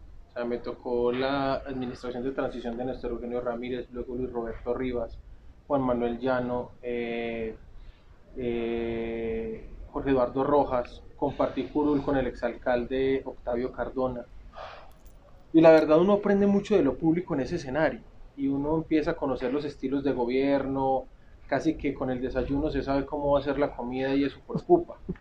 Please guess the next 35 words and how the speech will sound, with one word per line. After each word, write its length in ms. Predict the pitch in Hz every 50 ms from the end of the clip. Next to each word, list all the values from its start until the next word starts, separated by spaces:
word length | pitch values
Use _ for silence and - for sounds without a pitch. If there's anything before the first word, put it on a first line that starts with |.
| - - - - -
Y 60 | 147
eso 140 | 147 202 196
preocupa 300 | 196 196 185 196 196 196
es 60 | 185
porque 180 | 208 196 - -
cuando 240 | - 170 156 147 143
usted 260 | 139 - - 165 160
me 140 | 170 190 185
pregunta 400 | 190 185 175 156 147 - - 175
a 20 |
mí, 160 | 175 170 175
aunque 280 | 180 170 - - 143 135
yo 140 | 143 147 147
no 80 | 165 185
acompañé 420 | 185 - 196 - - 151 143 143
al, 240 | 139 139 135 139 139 -
al 100 | 160 165
doctor 300 | 160 151 - - 135 135
Carlos 260 | - 170 160 151 143
Mario, 200 | 165 170 147 135
yo 80 | 135 135
le 80 | 143
deseo 220 | 143 135 - 127 131
lo 120 | 139 131
mejor, 340 | 120 117 120 135 127 - -
como 200 | - 151 147 139
se 100 | 143 143
lo 100 | 135 135
deseo 320 | 135 135 127 - 131 131
a 40 | 127
Octavio 360 | 123 - - 151 151 156 160
Cardona 360 | - 143 131 131 123 123 127 143
en 60 | 143
su 100 | - 143
momento, 460 | 127 123 131 156 175 170 - -